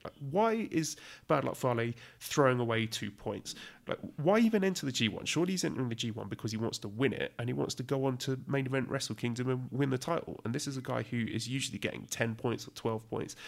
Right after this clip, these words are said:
So at the end of the day, this two points that he's thrown away is gonna cost him. And that's what annoyed me about this. Um, also, why is Kenny Omega and Kota Ibushi and Chase Owens helping Hangman Page after all that Page has done to, um,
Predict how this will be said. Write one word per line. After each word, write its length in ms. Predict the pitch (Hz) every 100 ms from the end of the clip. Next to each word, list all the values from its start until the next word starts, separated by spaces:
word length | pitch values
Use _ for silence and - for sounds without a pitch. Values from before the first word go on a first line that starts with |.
| - -
So 140 | 135
at 200 | - 110
the 100 | 147
end 80 | 156
of 60 | 113
the 80 |
day, 240 | 113 131 -
this 220 | 120 -
two 300 | - - 139
points 360 | 120 135 - -
that 80 |
he's 100 | -
thrown 300 | - - 113
away 240 | 113 117 123
is 200 | - 135
gonna 200 | 160 151
cost 340 | - 220 -
him. 180 | - 95 - - - -
And 240 | 117 117 117 - - - _ - 123 - -
that's 280 | 127 139 -
what 200 | 143 -
annoyed 260 | 135 180
me 120 | 139 101
about 280 | - -
this. 300 | - 107 - -
Um, 280 | 117 120 - - _ _ _ _ - -
also, 260 | 143 123
why 300 | 139 131 147
is 300 | 143 143 135 - -
Kenny 220 | 151 143
Omega 320 | 135 131 127
and 240 | 123 123 110
Kota 280 | - 120 -
Ibushi 320 | 120 117 -
and 80 | 117
Chase 260 | 123 117
Owens 200 | 123 117
helping 280 | 110 113 113
Hangman 400 | 107 113 117 113
Page 240 | 113 113 120
after 240 | 101 - -
all 200 | 139 135
that 220 | 127 -
Page 240 | - 113 107
has 100 | 107
done 300 | 113 113 110
to, 240 | 113 107 - - - -
um, 320 | - 107 101